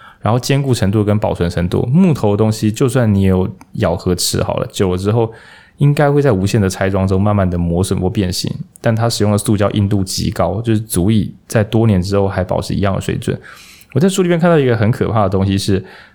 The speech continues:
据说第一世代的那个乐高积木跟最新版本可能二零二二年出产的乐高积木是可以完美的吻合在一起，而且看不出有什么出，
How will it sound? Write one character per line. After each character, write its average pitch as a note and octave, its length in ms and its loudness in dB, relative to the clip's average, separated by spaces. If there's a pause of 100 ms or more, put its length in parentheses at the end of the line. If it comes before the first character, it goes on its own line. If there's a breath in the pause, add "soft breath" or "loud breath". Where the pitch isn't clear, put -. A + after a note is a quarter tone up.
据 D3 240 0
说 G#2 380 0 (800)
第 C3+ 300 0
一 B2+ 60 0
世 A#2+ 260 2
代 A2+ 200 2
的 F#2 120 2
那 G2+ 100 2
个 F#2+ 140 -2
乐 F#2+ 240 0
高 E2+ 200 0
积 E2+ 220 -4
木 F#2 260 0 (280 loud breath)
跟 A#2+ 160 0
最 C#3 200 2
新 A2+ 260 2
版 F#2 220 -2
本 F#2+ 200 0
可 - 120 -4
能 F#2 80 -2
二 B2+ 120 2
零 G2 160 2
二 A2 160 0
二 G#2 60 2
年 F2+ 180 0
出 G2+ 200 -2
产 G2+ 160 -4
的 E2+ 80 0
乐 G2 140 0
高 F2+ 180 -2
积 E2+ 180 -2
木 F#2+ 240 2 (300 loud breath)
是 - 200 -2
可 - 360 -2
以 A2+ 220 2
完 G2 180 0
美 A2 220 2
的 - 100 -2
吻 F2 200 0
合 F2 160 -2
在 F#2+ 180 0
一 F#2+ 80 2
起， - 180 -4
而 - 80 -2
且 F#2+ 120 -2
看 - 220 -4
不 F#2 100 -4
出 F2 320 -4
有 E2 120 0
什 E2+ 160 -2
么 E2 200 -4
出， - 120 -10